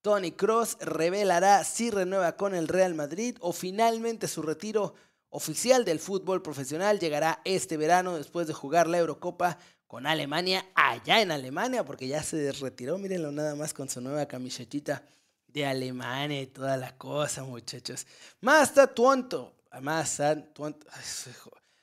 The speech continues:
Está complicadísimo el apellido de este compadre, pero bueno. Real Madrid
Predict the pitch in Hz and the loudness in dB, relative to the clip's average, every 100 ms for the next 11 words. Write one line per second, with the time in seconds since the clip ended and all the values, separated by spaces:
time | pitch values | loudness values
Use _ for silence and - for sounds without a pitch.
0 | _ _ _ _ _ - - 165 165 160 | _ _ _ _ _ -4 0 0 -2 -4
1 | 160 151 151 156 202 180 190 156 135 - | -4 -2 0 0 0 -2 -2 -2 -4 -2
2 | 156 156 151 - 139 170 180 214 214 220 | 0 0 -2 -4 -6 -2 4 4 4 4
3 | 240 254 190 - - _ _ _ _ _ | 6 6 4 -4 -18 _ _ _ _ _
4 | _ 151 196 226 262 247 202 190 247 | _ 0 6 8 8 6 2 2 -2